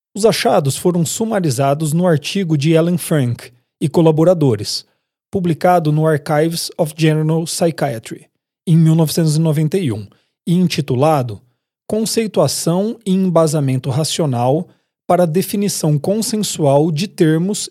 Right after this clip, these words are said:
em Depressão Maior, Remissão, Recuperação, Recaída e Recorrência.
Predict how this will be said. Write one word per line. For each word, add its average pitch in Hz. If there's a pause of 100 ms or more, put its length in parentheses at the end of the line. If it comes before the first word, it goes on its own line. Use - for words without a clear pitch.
em 202
Depressão 185
Maior, 180 (400)
Remissão, 160 (260)
Recuperação, 175 (300)
Recaída 190
e 208
Recorrência. 160